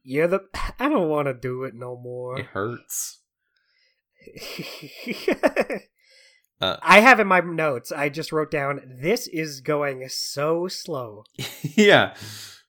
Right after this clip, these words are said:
Speaker 2: Yeah, it, it's going quite slow. Um, so at the very end, Octavio's left dead,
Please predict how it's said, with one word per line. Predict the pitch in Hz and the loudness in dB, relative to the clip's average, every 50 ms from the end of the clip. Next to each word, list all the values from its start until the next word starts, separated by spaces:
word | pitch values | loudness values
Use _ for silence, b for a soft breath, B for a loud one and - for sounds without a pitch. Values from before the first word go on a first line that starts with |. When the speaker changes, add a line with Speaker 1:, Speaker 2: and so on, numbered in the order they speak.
| _ - | _ -8
Speaker 2:
Yeah, | - - 156 147 135 123 | 0 4 6 8 8 8
it, | 101 131 131 117 | 6 4 2 0
it's | - 127 123 - | -2 -6 -6 -4
going | - 170 180 180 170 160 147 - - _ _ | -2 0 0 0 -2 -4 -8 -10 -14 _ _
quite | - - 170 170 180 175 - | -6 -2 0 2 2 0 -2
slow. | - - 123 117 110 107 104 107 110 123 135 139 - _ _ - | -4 -2 0 2 2 2 0 0 -4 -6 -10 -16 -18 _ _ 0
Um, | 117 113 110 107 107 107 104 107 - _ _ _ _ _ _ _ _ _ _ _ _ _ _ _ _ _ _ _ _ _ _ _ _ _ _ _ _ _ _ _ _ _ _ _ _ - | 0 2 2 2 0 -2 -4 -6 -12 _ _ _ _ _ _ _ _ _ _ _ _ _ _ _ _ _ _ _ _ _ _ _ _ _ _ _ _ _ _ _ _ _ _ _ _ -14
so | - - 175 143 | -10 -6 -4 -2
at | - 170 - | -2 -2 0
the | 160 | 0
very | 143 135 165 175 190 196 185 151 | 0 2 4 4 6 4 4 4
end, | - - 135 123 113 110 107 104 - - - - - - _ _ _ _ _ _ _ _ _ _ _ _ _ - | 2 2 2 0 0 -2 -6 -10 -10 -12 -16 -18 -20 -20 _ _ _ _ _ _ _ _ _ _ _ _ _ 0
Octavio's | 113 120 - - - 143 139 139 131 135 135 117 101 107 | 0 0 -2 -2 0 0 0 2 2 2 2 2 2 2
left | 107 101 98 - - | 0 0 0 -2 -2
dead, | 98 92 87 87 85 80 - | -2 -2 0 -2 -4 -6 -10